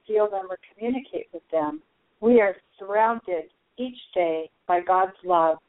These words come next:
and our angels. God loved us so much that he carefully selected each, each angel for each person to have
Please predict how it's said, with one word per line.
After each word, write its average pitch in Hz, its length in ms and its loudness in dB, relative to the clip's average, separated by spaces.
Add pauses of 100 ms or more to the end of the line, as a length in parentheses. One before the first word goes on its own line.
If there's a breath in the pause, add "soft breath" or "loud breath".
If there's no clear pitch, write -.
(200)
and 165 260 -4
our 165 240 -6
angels. 156 480 -4 (920)
God 240 300 6 (120)
loved 214 240 -4
us 196 120 -12 (160)
so 202 160 -10
much 180 260 -14 (760)
that 196 220 -8
he 214 160 -16 (120)
carefully 220 600 0
selected 175 500 -4
each, 196 300 -14 (160)
each 220 240 -8 (120)
angel 185 360 -4 (120)
for - 140 -12
each 196 200 -10 (120)
person - 480 0 (460)
to 240 80 4
have 233 160 6